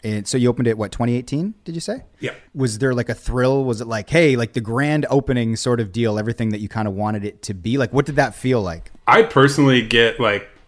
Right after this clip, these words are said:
Speaker 2: my favorite time to be in the bar is when it's empty, because you're not worried about other people either, like,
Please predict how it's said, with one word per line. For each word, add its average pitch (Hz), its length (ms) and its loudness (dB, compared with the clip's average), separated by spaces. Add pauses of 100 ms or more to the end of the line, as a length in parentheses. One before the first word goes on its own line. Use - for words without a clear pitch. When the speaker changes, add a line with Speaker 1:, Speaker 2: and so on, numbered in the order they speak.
Speaker 2:
my 123 240 4
favorite 143 340 6
time 135 220 4
to 135 80 2
be 127 200 2
in 123 120 2
the 120 60 0
bar 117 320 4
is 110 120 2
when 110 160 0
it's 98 140 -6
empty, 131 500 -6 (300)
because 113 400 0
you're 110 100 0
not 107 240 0
worried 110 380 4
about 107 480 0 (180)
other 117 220 2
people 113 720 4 (200)
either, 110 280 0
like, 101 240 0